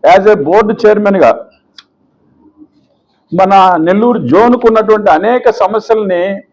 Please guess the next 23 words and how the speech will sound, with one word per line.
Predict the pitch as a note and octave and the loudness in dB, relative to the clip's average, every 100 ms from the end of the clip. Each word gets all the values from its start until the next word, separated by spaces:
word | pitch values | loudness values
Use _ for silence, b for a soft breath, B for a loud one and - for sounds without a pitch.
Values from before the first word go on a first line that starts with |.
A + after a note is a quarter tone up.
| _ _ _ _ b b b b - | _ _ _ _ b b b b -2
ప్రభుత్వం | F3 A3 A#3 A#3+ A3+ | 0 2 2 0 0
దృష్టికి, | G#3 - - A3+ A3 | -2 -4 -4 -2 -2
బోర్డు | D#3 G#3 G#3+ | 0 0 0
దృష్టికి | G3 G3+ G#3+ F#3+ | -2 -4 -4 -4
తీసుకురావడంలో | F#3 G3 G#3+ G3 F#3 F#3 F3 E3 E3 D3+ | -4 -4 0 2 2 2 2 2 0 -2
మనం | D3+ D#3+ | -2 -2
సక్సెస్ | D3+ C#3 D#3+ F#3 | -2 -4 -4 -2
అయ్యాం. | F3 F3+ G3 F#3+ _ _ _ _ - | 2 2 0 -8 _ _ _ _ -2
గతంలో | C#3+ F#3+ G3 | 0 2 2
కూడా | G3 G3 | 2 0
మనం | F#3 F3 | 0 0
ఒక | E3+ D#3 | 0 0
మీటింగ్ | D3+ D#3+ F#3 | -2 -2 -4
కూడా | F3 D#3+ | -4 -4
పెట్టుకున్నాం. | D#3 D3+ D#3+ F3 F#3 C#3+ | -6 -6 -4 -2 -2 -2
మళ్ళా | E3+ F#3+ | 0 0
మొన్న | F#3+ F3 D#3+ D3+ D3 C3 | 0 0 2 0 -2 -4
ఇరవై | D3 F#3 G3 | -2 0 0
ఏడో | F#3 | -2
తారీఖు | E3+ E3 D#3+ | -2 -2 -2
బోర్డు | B2 D#3 E3 | -4 -4 -2
మీటింగ్ | D#3+ D#3 C#3+ C3+ | -4 -4 -4 -2
జరిగింది. | C#3 C#3+ D#3 F#3+ | -4 -4 -2 -4